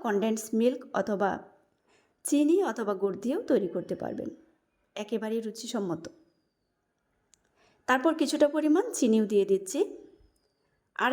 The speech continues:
দিয়ে দিচ্ছি গুঁড়া দুধ। এতে করে দুধটা খুব দ্রুত ঘন হয়ে আসবে। আর দুধটা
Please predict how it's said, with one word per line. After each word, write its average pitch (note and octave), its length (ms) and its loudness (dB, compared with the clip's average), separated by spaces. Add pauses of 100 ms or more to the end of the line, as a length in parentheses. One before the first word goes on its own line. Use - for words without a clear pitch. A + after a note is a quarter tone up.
দিয়ে D#4 160 2
দিচ্ছি D#4+ 240 0 (160)
গুঁড়া G#3 260 2
দুধ। - 180 -2 (1400)
এতে B3+ 220 2
করে D#4 200 4
দুধটা B3+ 220 2 (300)
খুব D#4+ 140 2 (160)
দ্রুত A3 260 0 (260)
ঘন G#3 180 0 (120)
হয়ে F#3 260 2
আসবে। C4+ 260 2 (1600)
আর G3 140 0
দুধটা A3+ 240 2